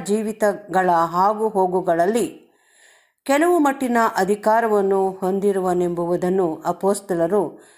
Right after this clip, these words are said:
ಸ್ಪಷ್ಟವಾಗಿ ಅರ್ಥ ಮಾಡಿಕೊಂಡಿದ್ದರು. ವಾಯುಮಂಡಲದಲ್ಲಿ ಅಧಿಕಾರ ನಡೆಸುವ ಅಧಿಪತಿಗೆ, ಅಂದರೆ ನಂಬಲೊಲ್ಲದವರನ್ನು ಅವಿಧೇಯತೆಗೆ ಈಗ ಪ್ರೇರೇಪಿಸುವ ಆತ್ಮನಿಗೆ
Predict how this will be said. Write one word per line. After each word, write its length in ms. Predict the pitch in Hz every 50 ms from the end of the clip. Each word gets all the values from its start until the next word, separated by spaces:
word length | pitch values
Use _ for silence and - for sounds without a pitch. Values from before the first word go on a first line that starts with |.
| _ _ _ -
ಸ್ಪಷ್ಟವಾಗಿ 840 | - - - 233 240 240 - - 254 240 220 202 185 180 165 175
ಅರ್ಥ 320 | 170 - 175 165 - - 220
ಮಾಡಿಕೊಂಡಿದ್ದರು. 1080 | 202 190 170 160 165 - - 156 147 156 151 143 151 135 131 - _ _ _ _ _ _ _ _ _ _ _ _ _ _ - 185
ವಾಯುಮಂಡಲದಲ್ಲಿ 1120 | 185 214 220 233 254 277 277 254 214 196 196 185 185 180 185 175 170 185 190 208 202 165 -
ಅಧಿಕಾರ 540 | - 160 170 165 208 208 - 220 214 220 226
ನಡೆಸುವ 520 | 208 190 175 170 165 - - 185 170 175 165 -
ಅಧಿಪತಿಗೆ, 720 | 156 156 180 180 185 180 175 185 175 160 175 165 160 - -
ಅಂದರೆ 640 | 160 156 156 175 202 214 180 127 - - _ _ _ _ _ _ _ - - - _ _ _ _ - - - - - - - - - _ _ - - - - _ _ _ - - - - - - - - - _ _ _ _ -
ನಂಬಲೊಲ್ಲದವರನ್ನು 1300 | 185 202 220 240 254 262 247 233 208 214 247 262 269 240 233 214 196 196 190 180 185 202 214 180 143 143 - - _ _ _ _ _ _ _ _ _ _ -
ಅವಿಧೇಯತೆಗೆ 840 | 190 208 220 277 285 277 285 277 262 254 254 - 208 196 202 202 196
ಈಗ 360 | 196 196 196 202 196 175 185 180 175 170 165
ಪ್ರೇರೇಪಿಸುವ 960 | 165 - 185 185 190 190 196 214 220 214 214 196 - - 175 165 175 175 170 -
ಆತ್ಮನಿಗೆ 840 | 165 160 160 160 - 160 151 160 185 190 196 151 131 - - _ _